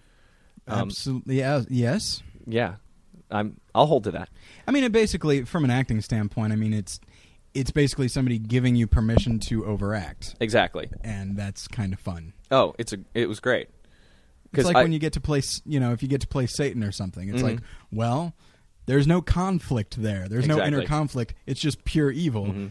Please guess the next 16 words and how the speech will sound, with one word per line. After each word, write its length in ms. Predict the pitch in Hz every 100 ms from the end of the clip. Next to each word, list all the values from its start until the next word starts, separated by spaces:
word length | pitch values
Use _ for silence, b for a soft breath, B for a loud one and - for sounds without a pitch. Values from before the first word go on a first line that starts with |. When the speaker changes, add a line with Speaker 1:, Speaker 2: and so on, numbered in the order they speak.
| -
Speaker 2:
So 400 | - 135 127 123
go 180 | 127 151
to 100 | 143
town. 380 | 147 113 80 -
Speaker 1:
I, 180 | 113 117 -
I 140 | 113
just 180 | 117 113
wanted 280 | 113 110 104
to 200 | - 104
clog 600 | - - 107 101 101 98
the 60 | 104
carotid 520 | - 104 95 95 95
arteries 640 | 92 92 92 92 87 -
of 200 | 92 92
this 180 | 90 -
gentleman 640 | - 95 90 87 85 90